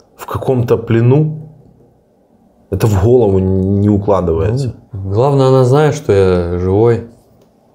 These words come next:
Speaker 1: А, оправдываю себя. Мне нравится эта стадия, когда начинают.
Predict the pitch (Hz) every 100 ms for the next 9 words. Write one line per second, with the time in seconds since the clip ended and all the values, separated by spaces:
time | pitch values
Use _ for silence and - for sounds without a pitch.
0 | _ _ _ _ _ _ _ _ _ _
1 | _ _ _ - - - 78 107 98 92
2 | 101 98 87 80 78 80 - 78 82 95
3 | 98 95 85 80 80 - - 71 78 -
4 | 80 - 92 87 85 85 - 92 85 80